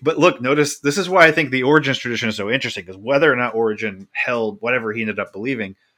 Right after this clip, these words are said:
he does at least set the problem straight up front and center. It's the problem of sequence once again. Is the beginning simply the first? Right?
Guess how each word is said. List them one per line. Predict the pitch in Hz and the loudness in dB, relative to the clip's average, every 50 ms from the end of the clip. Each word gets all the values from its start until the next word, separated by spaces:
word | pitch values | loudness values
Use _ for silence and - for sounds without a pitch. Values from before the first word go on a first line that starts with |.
| _ _ _ _ | _ _ _ _
he | _ 131 135 | _ -4 -2
does | 127 156 180 180 190 | 0 0 0 0 -2
at | 151 135 | -4 -4
least | 135 123 - - - | -4 -6 -6 -6 -4
set | - 147 139 - | -2 -2 -2 -2
the | - | -6
problem | - - - 131 127 135 123 110 95 87 | -12 -6 -2 0 0 0 0 -2 -6 -8
straight | - - - - 135 123 117 113 | -8 -10 -8 -4 -4 -2 -2 -2
up | 110 107 - - | -4 -6 -8 -10
front | - 113 110 110 | -10 -10 -10 -10
and | 101 - | -12 -18
center. | - 107 92 78 _ _ _ _ _ _ _ _ _ _ _ _ _ _ _ _ _ _ _ _ _ _ _ _ - | -18 -18 -20 -20 _ _ _ _ _ _ _ _ _ _ _ _ _ _ _ _ _ _ _ _ _ _ _ _ -6
It's | 131 123 - | -6 -6 -4
the | - 147 139 | -6 -8 -8
problem | 139 - 135 131 135 127 127 120 113 | -8 -6 -2 -2 -2 -2 -2 -4 -6
of | 107 95 - | -6 -8 -8
sequence | - - - - 87 - 107 98 - - 104 | -6 -6 -6 -6 -6 -8 -10 -10 -12 -12 -10
once | 104 101 95 - | -10 -10 -10 -12
again. | 104 - 101 90 - - _ _ _ _ _ _ _ _ _ _ _ _ _ _ _ _ _ _ _ _ _ _ _ | -14 -14 -14 -16 -16 -20 _ _ _ _ _ _ _ _ _ _ _ _ _ _ _ _ _ _ _ _ _ _ _
Is | 143 139 147 143 143 | 2 2 2 2 2
the | 135 170 160 | -2 -2 -2
beginning | 156 175 151 139 151 139 123 107 95 92 101 110 _ _ _ _ _ _ | -2 -2 0 2 2 2 2 0 -4 -8 -12 -18 _ _ _ _ _ _
simply | - - - 139 131 127 110 139 131 117 | -14 -8 -6 -6 -6 -4 -4 -4 -4 -4
the | 110 117 | -4 -8
first? | - - - 131 120 95 - - - - - - - - _ _ _ _ _ _ _ _ _ _ _ _ _ _ _ _ _ _ _ _ _ _ _ _ _ _ _ _ _ _ _ _ - | -12 -8 -4 -4 -4 -4 -4 -8 -8 -10 -10 -14 -18 -20 _ _ _ _ _ _ _ _ _ _ _ _ _ _ _ _ _ _ _ _ _ _ _ _ _ _ _ _ _ _ _ _ -10
Right? | 113 110 110 - | -8 -8 -8 -8